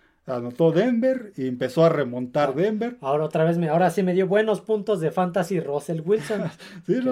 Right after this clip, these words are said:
Speaker 1: estuvo,
Speaker 2: vio mejor.
Speaker 1: estuvo bien, eh, pues, solo ese cuarto es donde, donde levantó Denver, porque todo el resto de ese
Speaker 2: Sí, en el
Speaker 1: partido
Speaker 2: último cuarto se
Speaker 1: Ujú.
Speaker 2: aventó el regreso porque
Speaker 1: Ujú.
Speaker 2: terminó treinta y uno a veintiocho.
Speaker 1: Sí,
Speaker 2: Bueno,
Speaker 1: y
Speaker 2: al final empataron, pero un gol de campo le dio la,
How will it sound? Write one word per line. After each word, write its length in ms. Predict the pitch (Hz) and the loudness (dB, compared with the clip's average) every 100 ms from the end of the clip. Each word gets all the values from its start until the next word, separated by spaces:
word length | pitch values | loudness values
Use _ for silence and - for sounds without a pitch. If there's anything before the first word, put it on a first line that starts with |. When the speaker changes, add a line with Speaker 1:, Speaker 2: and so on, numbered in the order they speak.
| 247 | -2
Speaker 1:
estuvo, 120 | 226 | 0
Speaker 2:
vio 120 | 165 165 | 0 2
mejor. 460 | 165 165 233 311 - | 0 2 2 0 -4
Speaker 1:
estuvo 320 | 156 196 190 | 2 4 6
bien, 280 | 180 247 220 | 4 2 2
eh, 320 | 151 139 139 131 139 - | 0 0 -2 -6 -16 -14
pues, 800 | 151 156 143 123 120 120 127 | -12 -12 -12 -14 -16 -12 -12
solo 360 | - 175 226 185 | 2 4 6 8
ese 240 | 196 196 - | 8 4 4
cuarto 400 | 175 247 208 180 | 4 4 4 4
es 120 | 175 | 2
donde, 380 | 165 151 135 123 - | -2 -2 -4 -8 -12
donde 340 | 135 135 131 | -8 -6 -4
levantó 520 | 127 131 131 127 175 | -2 -2 -2 2 2
Denver, 340 | 160 202 233 165 | 4 2 2 0
porque 200 | 131 139 | -2 0
todo 140 | 202 | 4
el 60 | 208 | 4
resto 280 | 190 208 190 | 4 2 2
de 120 | 185 | 2
ese 100 | 185 | 2
Speaker 2:
Sí, 60 | - | 0
en 40 | 180 | 2
el 60 | 294 | 4
Speaker 1:
partido 180 | 202 196 | 4 4
Speaker 2:
último 400 | 247 269 214 185 | 2 -2 -2 2
cuarto 320 | 220 233 247 | 4 4 0
se 60 | 196 | 0
Speaker 1:
Ujú. 40 | 180 | 2
Speaker 2:
aventó 340 | 165 165 214 | 2 0 0
el 400 | 220 208 196 175 | 0 -2 -4 -4
regreso 460 | 165 175 233 262 180 | -2 -2 -2 -4 -4
porque 180 | 147 | -2
Speaker 1:
Ujú. 80 | 180 | 0
Speaker 2:
terminó 380 | 185 165 190 233 | 2 0 0 0
treinta 360 | 226 196 175 190 | 0 0 0 -2
y 100 | 190 | -2
uno 120 | 226 | -2
a 40 | |
veintiocho. 520 | 208 185 175 226 - - | 0 -2 -2 -6 -6 -4
Speaker 1:
Sí, 320 | 180 196 151 | 6 6 6
Speaker 2:
Bueno, 160 | 127 208 | 2 4
Speaker 1:
y 40 | |
Speaker 2:
al 60 | 196 | 4
final 240 | 190 247 285 | 4 2 2
empataron, 480 | 240 170 233 262 254 | 2 2 2 0 0
pero 180 | 175 | 0
un 140 | 156 165 | 0 0
gol 180 | 190 185 | 0 0
de 140 | 175 | 0
campo 320 | 180 180 185 | -2 -2 -4
le 160 | 143 135 | -6 -6
dio 140 | 151 | -6
la, 360 | 151 135 113 | -6 -10 -12